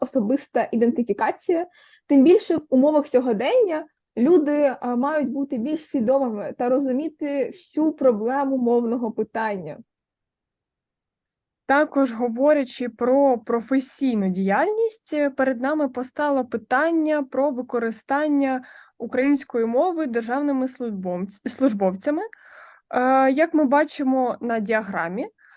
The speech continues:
Speaker 2: більшість опитаних погоджується, що всі державні службовці мають використовувати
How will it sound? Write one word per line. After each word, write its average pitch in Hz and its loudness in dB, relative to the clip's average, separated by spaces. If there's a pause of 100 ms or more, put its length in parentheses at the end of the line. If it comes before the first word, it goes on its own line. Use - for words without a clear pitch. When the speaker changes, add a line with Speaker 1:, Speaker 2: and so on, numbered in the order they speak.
(120)
Speaker 2:
більшість 302 -2
опитаних 320 0
погоджується, 269 0
що 233 -6
всі 277 -4
державні 226 -2
службовці 269 0
мають 277 0
використовувати 262 -2